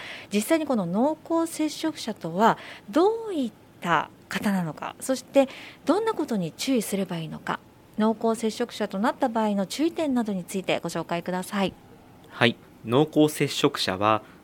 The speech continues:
Speaker 2: 新型コロナウイルスに感染していることが確認された方と近距離で接触、あるいは長時間接触し、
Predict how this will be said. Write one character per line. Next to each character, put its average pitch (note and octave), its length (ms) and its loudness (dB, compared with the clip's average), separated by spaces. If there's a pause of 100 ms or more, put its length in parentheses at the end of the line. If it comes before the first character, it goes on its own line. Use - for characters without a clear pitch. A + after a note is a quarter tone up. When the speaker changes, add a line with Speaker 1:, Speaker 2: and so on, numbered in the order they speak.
(140)
Speaker 2:
新 D#3+ 300 0
型 E3+ 220 2
コ E3 120 -2
ロ D#3+ 80 2
ナ D#3+ 160 2
ウ D#3+ 80 2
イ D#3 40 0
ル B2 80 2
ス - 120 -8
に G2 140 -4
感 A#2 260 2
染 A#2+ 280 -2
し - 80 -12
て B2 100 2
い A#2+ 100 4
る A#2 80 -4
こ A#2+ 100 -10
と B2 140 0
が G#2 140 2
確 - 280 -8
認 C#3+ 200 -4
さ C#3+ 100 -6
れ C3 80 -2
た - 140 -6
方 A#2+ 260 -2
と A#2+ 320 0 (460)
近 G3 240 2
距 G#3+ 160 6
離 A#2+ 120 0
で G2+ 180 0 (260)
接 - 260 2
触、 C3 500 2 (440)
あ G#2+ 80 0
る A#2+ 160 4
い G#2+ 100 2
は B2 240 6 (280)
長 G3 240 4
時 A3 120 -4
間 A2 240 6
接 G2+ 180 -2
触 - 300 -4
し、 A#2+ 280 0